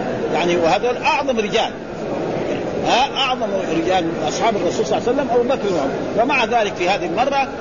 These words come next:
يعني قد غلطوا هذه الغلطة، ولكن الغلطة هذه نعم تدارك. وهو معناه لا تقدموا، يعني لا تفتاتوا، وأصله لا تتقدموا، يعني لا تقول قولا نعم يخالف قول الرسول، حتى أنت تسمع من الرسول إيش يقول.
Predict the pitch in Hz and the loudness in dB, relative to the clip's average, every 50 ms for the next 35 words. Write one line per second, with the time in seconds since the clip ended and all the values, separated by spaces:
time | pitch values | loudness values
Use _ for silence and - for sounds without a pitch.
0 | - - - - 196 220 190 196 208 220 180 - 208 170 180 170 170 220 240 220 | -8 -6 -2 0 0 0 0 0 -2 -2 0 0 0 0 0 2 2 2 2 2
1 | - 208 196 175 180 165 160 151 151 190 240 254 - 262 226 214 220 214 202 - | -2 0 0 0 0 0 0 -2 0 0 0 0 0 0 2 2 2 0 0 -2
2 | 196 196 175 165 233 233 - - 185 175 196 202 220 - - - - - - - | -4 -2 0 0 0 0 2 0 0 2 2 0 0 -2 -4 -4 -6 -6 -6 -4
3 | - 190 202 247 226 208 208 196 190 190 175 165 147 170 165 185 208 220 202 190 | -2 -2 0 0 0 0 2 2 4 4 2 2 -2 -2 -2 0 2 2 2 2
4 | 175 160 - 170 156 160 190 226 240 - - 240 - 147 160 214 233 226 233 214 | 0 0 -2 -2 0 0 0 0 -2 -4 -4 -4 0 2 4 4 4 2 0 -2
5 | - - 220 185 170 196 190 185 170 156 151 165 185 190 185 208 240 247 226 - | 0 0 -2 0 0 -2 -2 0 0 0 0 0 0 2 2 2 2 2 0 0
6 | 220 196 - - - 196 185 175 156 - 165 156 - 160 190 208 220 208 202 196 | -4 -4 -4 -2 0 2 2 2 0 -2 -6 -6 -4 -2 -2 -2 -2 0 0 0
7 | 202 180 196 226 240 240 233 240 - 233 208 - 226 220 - - - 208 202 180 | 2 2 4 2 2 2 0 0 -2 -2 -2 0 -2 -2 -2 0 0 0 0 2
8 | 156 143 - - - - - - - - - 151 160 170 175 208 233 247 254 247 | 0 -4 -4 -4 -4 -4 -4 -4 -4 -4 -2 0 0 2 4 4 2 2 2 0
9 | 220 247 247 220 - - 240 262 254 247 254 247 247 247 - - - - - - | 0 0 -2 -2 0 2 2 4 4 4 2 0 0 -2 -6 -8 -10 -8 -8 -8
10 | - - - 180 196 208 214 208 190 180 - - 214 220 214 208 208 196 - - | -6 -4 0 2 2 2 2 2 0 -2 0 2 2 4 4 2 2 0 -2 -4
11 | - - - - 185 220 226 208 196 185 185 185 - 185 - - 226 269 - 294 | -6 -6 -4 0 2 2 4 4 2 0 0 -2 0 0 0 0 0 0 0 0
12 | 285 302 285 - 254 254 277 247 208 247 208 202 208 208 196 185 196 180 - 247 | 0 0 2 0 0 -2 -2 -2 0 0 0 0 2 0 0 0 0 0 0 0
13 | 233 - - - 175 143 139 | 0 0 0 0 0 0 0